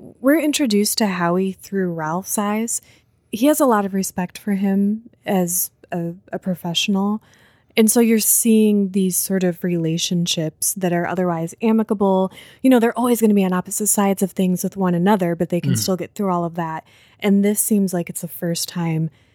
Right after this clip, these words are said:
Speaker 1: that they're not going to, and that Ralph still is having these doubts that he just shoves aside. He just reminds himself of the body and the evidence every time doubt creeps in.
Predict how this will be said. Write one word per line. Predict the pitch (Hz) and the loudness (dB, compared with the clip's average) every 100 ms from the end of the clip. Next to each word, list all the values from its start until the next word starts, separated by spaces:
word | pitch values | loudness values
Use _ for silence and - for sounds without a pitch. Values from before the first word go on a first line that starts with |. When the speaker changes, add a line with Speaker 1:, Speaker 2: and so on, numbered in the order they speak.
| _ _ _ | _ _ _
Speaker 1:
that | - 170 | -2 0
they're | 170 | 2
not | 175 165 170 | 2 0 -2
going | 165 156 156 | -2 -2 -4
to, | - - - | -8 -12 -2
and | 185 | 0
that | 180 | 0
Ralph | 175 180 170 165 - - _ _ _ - | 0 0 0 -2 -8 -20 _ _ _ -8
still | - - - - 254 285 208 | -4 -4 -6 -4 0 0 0
is | 208 202 | -2 -4
having | 190 208 208 208 202 | -2 0 2 2 2
these | 202 190 | 0 -2
doubts | - 196 196 185 - | -2 0 0 0 -4
that | - | -8
he | 190 - 185 | -10 -8 -8
just | - 175 160 - - _ | -6 -6 -6 -10 -14 _
shoves | - - 185 165 - | 0 0 0 -2 -4
aside. | 165 - 156 - | -4 -6 -8 -12
He | - | -4
just | 202 190 - | -2 -2 -2
reminds | 185 165 165 | -2 0 -2
himself | 175 170 170 160 - - _ _ _ | -2 -4 -6 -10 -12 -20 _ _ _
of | - 170 | -8 -6
the | 165 | -4
body | 165 165 175 190 196 - _ | -2 0 0 -2 -2 -6 _
and | 180 | -2
the | 170 | 0
evidence | 160 151 143 147 - - - | -2 -6 -10 -12 -14 -10 -2
every | 196 196 202 202 | 0 2 0 0
time | - 185 175 170 | -2 -2 0 0
doubt | 165 156 - | -2 -6 -10
creeps | - 165 - | -18 -20 -18
in. | - - | -18 -18